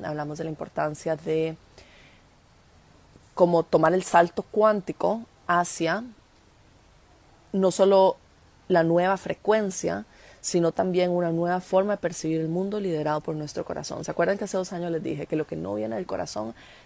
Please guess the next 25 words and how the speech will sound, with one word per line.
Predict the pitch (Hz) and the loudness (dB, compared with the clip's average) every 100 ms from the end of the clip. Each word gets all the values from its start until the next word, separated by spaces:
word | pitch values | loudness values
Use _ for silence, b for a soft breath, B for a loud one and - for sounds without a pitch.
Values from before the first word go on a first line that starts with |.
| - | -6
se | 160 | 0
va | 151 151 156 | 2 2 0
a | 170 | -2
derrumbar, | 160 156 151 139 135 151 | -2 -2 -4 -2 -2 -2
se | - | -4
va | 151 | -2
a | 151 | -2
disolver, | 151 151 147 180 190 - B B - | -4 -6 -2 -2 -2 -8 B B -4
eh, | 165 | -2
no | 160 156 165 165 | 0 -2 0 0
se | 160 185 | 0 -4
sostiene? | - 165 - - 175 156 156 - B B _ | -4 -10 -8 0 2 2 -4 -16 B B _
Porque | - 180 - 185 180 | 2 2 2 2 2
la | 180 175 | 4 2
cantidad | - 165 165 - 180 165 180 226 233 170 - - | 2 0 -2 -2 2 4 6 6 4 0 -4 -14
de | 160 170 | 0 2
luz | 160 165 226 - | 4 2 0 -2
que | 160 | -6
está | 165 | -6
ingresando | 170 175 185 175 | -4 -4 -4 -4
al | 160 | -4
planeta | 160 156 156 - | -4 -4 -4 -4
es | 147 - - | -6 -8 -6
tan | 202 240 | -4 -2
alta | 214 165 156 196 | 0 0 0 -4